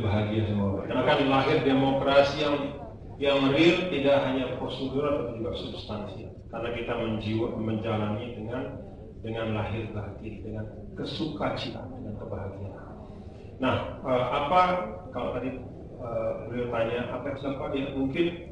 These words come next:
kalau saya sampaikan tadi ada empat yang saya tahu itu sebab-sebab radikalisme yang kita tangani masing-masing sesuai dengan faktor-faktor itu. Kalau kita bicara tentang bacaan keliru terhadap teks-teks agama atau pemahaman yang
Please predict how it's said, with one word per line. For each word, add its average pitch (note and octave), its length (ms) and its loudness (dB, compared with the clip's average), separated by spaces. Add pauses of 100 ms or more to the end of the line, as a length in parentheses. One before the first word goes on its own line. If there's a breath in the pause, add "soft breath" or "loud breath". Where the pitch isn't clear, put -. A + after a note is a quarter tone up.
(200)
kalau A#2+ 240 -2
saya C#3 80 -2
sampaikan C#3 400 0
tadi C3+ 240 -2
ada B2+ 240 -2
empat C3+ 480 -6 (400)
yang A2+ 260 -8
saya A2+ 240 0
tahu A#2+ 400 -2
itu - 80 -8 (160)
sebab-sebab - 560 -6
radikalisme A2 560 -6 (240)
yang A#2+ 240 -6
kita B2+ 160 -4
tangani D3+ 320 -2
masing-masing C3+ 800 -6
sesuai C3+ 360 -4 (120)
dengan B2+ 400 -6
faktor-faktor - 720 -8
itu. A2 100 -12 (460)
Kalau D#3+ 240 4
kita E3+ 160 2
bicara F3 400 0
tentang D#3 480 -2
bacaan C3 400 -2
keliru E3+ 320 -2
terhadap - 480 -4
teks-teks C#3 480 -4
agama B2+ 480 -4
atau - 160 -6
pemahaman A#2+ 400 -2
yang A#2+ 140 -4